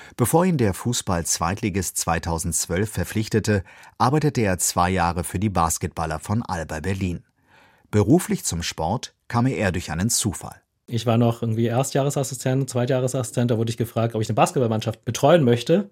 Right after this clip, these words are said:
Speaker 2: Und da dachte ich halt eher so, wäre vielleicht Regionalliga oder sonst irgendwas. Klar, gerne. Hätte ich ja Lust, ich spiele ja selber Basketball.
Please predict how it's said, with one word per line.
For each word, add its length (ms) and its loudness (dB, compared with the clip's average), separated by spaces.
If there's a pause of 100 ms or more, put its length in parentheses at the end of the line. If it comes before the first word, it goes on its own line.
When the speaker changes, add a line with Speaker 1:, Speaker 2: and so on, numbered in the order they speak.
Speaker 2:
Und 280 2
da 160 4
dachte 240 0
ich 80 0
halt 180 2
eher 300 2
so, 260 2 (100)
wäre 440 0
vielleicht 260 0
Regionalliga 540 4
oder 160 4
sonst 260 0
irgendwas. 380 0
Klar, 220 -2
gerne. 400 0 (340)
Hätte 140 -6
ich 60 -6
ja 80 6
Lust, 280 0
ich 80 -10
spiele 160 2
ja 40 2
selber 200 6
Basketball. 500 4